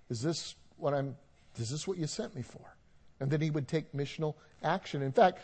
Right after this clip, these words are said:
one of the best descriptions of what Jesus did is found, uh, in,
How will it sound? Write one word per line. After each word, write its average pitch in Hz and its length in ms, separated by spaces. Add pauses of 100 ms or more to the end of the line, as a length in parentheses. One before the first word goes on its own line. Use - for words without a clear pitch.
(140)
one 185 200
of 175 60
the 151 60
best 196 300
descriptions 196 640
of 147 160
what 170 180
Jesus 165 380
did 196 200
is 151 120
found, 165 320 (340)
uh, 147 240
in, 156 320